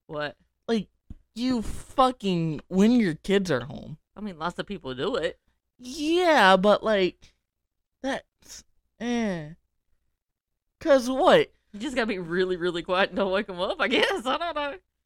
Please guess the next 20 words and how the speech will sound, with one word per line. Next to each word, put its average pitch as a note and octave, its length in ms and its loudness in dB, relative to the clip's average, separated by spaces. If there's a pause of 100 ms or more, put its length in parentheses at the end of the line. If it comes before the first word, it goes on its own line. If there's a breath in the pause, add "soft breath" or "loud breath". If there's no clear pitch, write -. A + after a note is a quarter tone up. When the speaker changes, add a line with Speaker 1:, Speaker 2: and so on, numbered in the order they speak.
(460)
Speaker 2:
Well, F3 100 -4
I D3+ 60 -2
mean, D3 220 -4
with C#3+ 140 -6
my C#3+ 120 -8
dad's C#3+ 300 -2
small C3+ 260 -4
cock, D3+ 300 -4
that D3 180 0
wasn't C#3 300 -4
hard. E3 320 -2 (180)
Speaker 1:
That's C3+ 400 -8
true. C3 220 -10
I C#3 40 -8
mean, C3+ 140 -6 (100)
he F3 80 0
Speaker 2:
<laughs> - 0 -
Speaker 1:
doesn't D#3+ 300 -2
have, D3 240 -2
like, C#3 300 -8